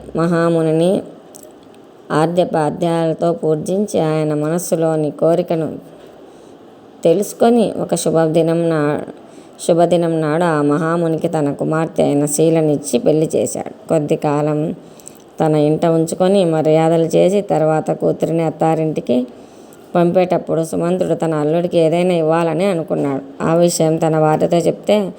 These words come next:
ఆమె అల్లుడని కూడా చూడకుండా అమర్యాదగా ప్రవర్తించింది. సుమంతుడు తన భార్య ప్రవర్తనకు బాధపడి, ఇంట్లో మిగిలిన సత్తుపిండిని అల్లుడికి ఇచ్చి,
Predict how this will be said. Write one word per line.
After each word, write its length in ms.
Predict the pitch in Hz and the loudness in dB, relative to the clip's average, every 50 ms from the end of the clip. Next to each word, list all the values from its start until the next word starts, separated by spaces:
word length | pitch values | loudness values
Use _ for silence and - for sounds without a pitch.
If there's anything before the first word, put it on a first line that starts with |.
| - - - - - - - - | -18 -20 -20 -20 -20 -18 -8 -4
ఆమె 240 | 165 160 165 170 165 | 0 0 2 2 2
అల్లుడని 480 | 160 160 160 170 180 185 185 180 180 175 | 2 2 2 2 2 2 2 2 0 0
కూడా 320 | - 175 170 175 180 180 190 | 0 0 0 0 0 0 0
చూడకుండా 640 | 180 165 165 165 180 160 156 151 160 156 156 160 - - - | 0 0 0 -2 -2 -4 -2 -2 -2 -2 -2 -4 -6 -6 -6
అమర్యాదగా 720 | 165 165 170 175 175 175 175 170 160 156 156 151 160 185 | -4 -2 -2 -2 0 0 2 2 2 2 0 0 0 0
ప్రవర్తించింది. 760 | 196 196 185 170 160 151 151 - - 151 147 151 170 - 214 - - - - - - - - - - - - - - - - | 0 0 0 0 0 0 -2 -4 -6 -8 -8 -8 -10 -12 -12 -14 -18 -20 -20 -20 -20 -20 -20 -20 -20 -20 -20 -20 -20 -16 -4
సుమంతుడు 540 | - 185 180 180 175 175 175 170 160 151 156 | 0 0 2 4 4 4 4 2 2 2 2
తన 260 | 151 160 156 156 156 | 0 0 0 0 0
భార్య 380 | 151 160 165 160 160 160 170 | 0 0 0 0 0 2 0
ప్రవర్తనకు 680 | 165 165 165 160 156 156 156 - 165 160 160 151 151 156 | 0 2 2 2 2 2 0 -2 -2 -2 -2 -2 -2 -2
బాధపడి, 500 | 151 156 151 156 165 175 175 175 175 196 | 0 2 2 2 0 2 0 2 2 2
ఇంట్లో 460 | 196 190 160 160 165 160 - 170 165 | 2 2 2 0 0 -2 0 0 2
మిగిలిన 480 | 165 165 160 151 160 160 165 165 160 160 - - - - - - - - - - - - - - - - | 2 2 2 2 0 0 0 0 -2 -4 -6 -10 -18 -20 -20 -20 -20 -20 -20 -20 -20 -20 -20 -20 -14 -4
సత్తుపిండిని 840 | - 165 160 - - - 220 190 214 196 180 175 170 170 185 208 214 | 0 0 0 0 0 0 0 2 2 2 2 0 -2 -2 0 0 0
అల్లుడికి 500 | 180 160 160 165 165 170 165 - - - | 0 -2 -2 -2 -2 -2 -2 -4 -4 -2
ఇచ్చి, 460 | 170 165 - - - 233 220 196 - | -4 -4 -4 -2 0 2 2 2 0